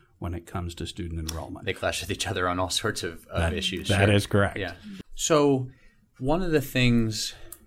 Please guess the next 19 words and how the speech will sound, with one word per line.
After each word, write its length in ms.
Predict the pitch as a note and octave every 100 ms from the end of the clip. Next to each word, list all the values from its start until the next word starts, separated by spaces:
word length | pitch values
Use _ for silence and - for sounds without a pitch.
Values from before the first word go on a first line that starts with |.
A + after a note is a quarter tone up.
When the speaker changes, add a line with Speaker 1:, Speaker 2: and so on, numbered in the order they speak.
| -
Speaker 2:
that 120 | G#2+ G2+
I 140 | G#2
always 240 | G2 F#2+ F2
find 280 | F2 E2+
tricky 340 | E2 F2+ - E2
is 120 | E2
coming 280 | - E2+ E2+
back 360 | E2+ E2+ - - - -
to 80 | -
connect 400 | - F#2+ F#2 -
to 80 | -
what 100 | F2
we 80 | F2
were 40 | E2
just 200 | E2 -
talking 340 | B2+ B2 A2
about 360 | E2+ E2+ D#2+ E2
with, 400 | E2 E2 - - _ _ _ _ F#2+
um, 500 | E2 D#2+ D#2+ D#2